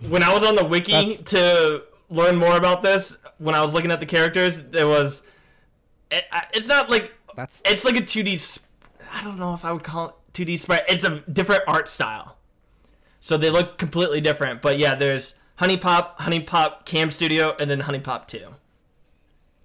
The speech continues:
Speaker 2: Gotcha. Well, they appear in all th-, three of them then. All of the Honey Pop games. And yeah, that'll be it. So don't forget to show us some love and support at patreon dot com slash weepspawn. And of course,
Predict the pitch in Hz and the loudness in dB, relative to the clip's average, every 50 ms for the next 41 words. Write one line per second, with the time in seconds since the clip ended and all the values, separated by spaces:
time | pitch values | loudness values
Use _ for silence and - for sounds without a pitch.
0 | _ _ _ _ _ _ - 123 143 - - - _ _ _ _ _ _ _ _ | _ _ _ _ _ _ -16 -16 -16 -16 -18 -20 _ _ _ _ _ _ _ _
1 | _ - 117 117 - 185 _ _ _ _ _ _ _ _ _ _ _ _ - 120 | _ -16 -16 -16 -16 -16 _ _ _ _ _ _ _ _ _ _ _ _ -16 -14
2 | 127 143 147 139 - - 143 143 135 - - 107 107 113 110 - _ _ _ _ | -12 -12 -12 -14 -16 -14 -14 -14 -14 -14 -14 -14 -14 -14 -14 -18 _ _ _ _
3 | _ _ _ _ _ _ _ _ - 104 98 87 87 - - - 64 - 50 50 | _ _ _ _ _ _ _ _ -12 -12 -10 -10 -12 -14 -18 -20 -20 -20 -20 -20
4 | - _ _ _ _ _ _ _ _ _ _ - 107 104 104 98 104 92 90 98 | -20 _ _ _ _ _ _ _ _ _ _ -20 -16 -16 -16 -14 -16 -16 -14 -16
5 | 80 76 - 73 71 - - - 69 - _ _ - - - _ _ _ _ _ | -16 -16 -16 -18 -20 -20 -20 -20 -20 -20 _ _ -20 -20 -20 _ _ _ _ _
6 | _ _ _ _ _ _ _ _ _ _ _ _ _ _ _ _ _ - 117 123 | _ _ _ _ _ _ _ _ _ _ _ _ _ _ _ _ _ -20 -20 -18
7 | 123 123 139 185 202 127 110 104 113 127 123 120 131 - _ - 131 165 170 - | -18 -18 -18 -18 -16 -12 -10 -8 -8 -8 -6 -6 -6 -6 _ -6 -4 -4 -4 -6
8 | - - - - - 127 113 110 110 110 107 107 104 101 104 101 _ - - - | -10 -20 -20 -14 -10 -8 -6 -6 -6 -6 -6 -6 -8 -8 -10 -12 _ -16 -16 -14
9 | - - - - - - 123 123 117 - 135 151 - 160 - - 160 147 - - | -14 -16 -18 -16 -12 -10 -10 -10 -10 -12 -14 -12 -14 -12 -8 -8 -8 -8 -8 -10
10 | 127 117 117 120 120 139 135 - - 120 117 - - - - - 147 160 165 - | -12 -8 -6 -6 -6 -6 -8 -10 -14 -16 -16 -16 -20 -20 -14 -12 -12 -10 -12 -12
11 | - 107 101 - 120 117 104 - 113 107 107 107 104 101 _ _ - - 123 127 | -16 -18 -18 -16 -18 -18 -16 -16 -16 -16 -16 -16 -18 -20 _ _ -18 -16 -14 -14
12 | 135 151 170 - - - 98 95 92 - - 95 90 - - 151 175 208 - 131 | -14 -14 -16 -20 -18 -16 -16 -16 -14 -14 -16 -16 -16 -16 -18 -18 -18 -18 -20 _
13 | - 117 113 107 _ - 123 120 - - | -18 -18 -18 -18 _ -14 -14 -14 -14 -16